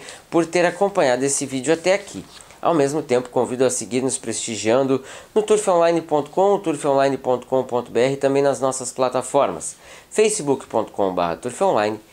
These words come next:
youtube ponto com barra turfonline um. Inscreva-se no nosso canal. A todos, muito obrigado, muito boa sorte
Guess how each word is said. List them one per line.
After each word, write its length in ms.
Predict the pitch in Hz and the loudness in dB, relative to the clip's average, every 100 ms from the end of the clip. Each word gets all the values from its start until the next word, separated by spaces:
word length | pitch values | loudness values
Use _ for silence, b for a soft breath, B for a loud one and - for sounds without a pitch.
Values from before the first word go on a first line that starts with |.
| B B | B B
youtube 400 | - 196 - 110 | -2 -2 0 -4
ponto 300 | 117 120 110 | -2 -2 -2
com 200 | - 107 | -2 -2
barra 240 | 101 104 95 | 0 0 0
turfonline 640 | - 127 131 98 113 117 | -4 -6 -2 0 0 -2
um. 140 | 98 101 B B B | -4 -6 B B B
Inscreva-se 640 | 165 175 - - 107 113 127 | -4 -2 -2 0 0 -2 -2
no 120 | 104 | 0
nosso 280 | 98 101 - | 0 0 0
canal. 360 | 127 95 73 | 0 0 0
A 40 | 90 | 0
todos, 320 | 113 107 98 | 0 -2 -2
muito 160 | 104 147 | -4 -2
obrigado, 480 | 165 147 160 170 B B B - | 0 2 0 -2 B B B 0
muito 240 | 226 220 | 0 2
boa 160 | 196 170 | 0 0
sorte 600 | - 110 110 - - | 0 0 0 -6 -12